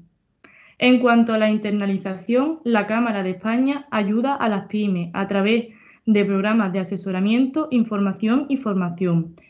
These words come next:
En resumen, a tomar las decisiones básicas que le permitan emprender con éxito la salida al exterior. Y por último tenemos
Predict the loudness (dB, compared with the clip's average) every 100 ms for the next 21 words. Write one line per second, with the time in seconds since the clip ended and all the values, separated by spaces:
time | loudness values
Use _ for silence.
0 | -2 2 2 4 4 4 2 -2 0 2
1 | 2 2 0 -4 -6 -4 -2 0 0 -2
2 | -4 -4 -4 -2 -2 -2 0 0 2 0
3 | -2 0 -2 2 2 2 2 2 4 2
4 | -2 -4 -6 -8 -20 _ 2 2 2 2
5 | 2 0 -2 -2 -2 -4 -2 0 0 -4
6 | -18 -20 -20 _ 0 4 6 4 2 2
7 | 2 0 -2 0 -2 -6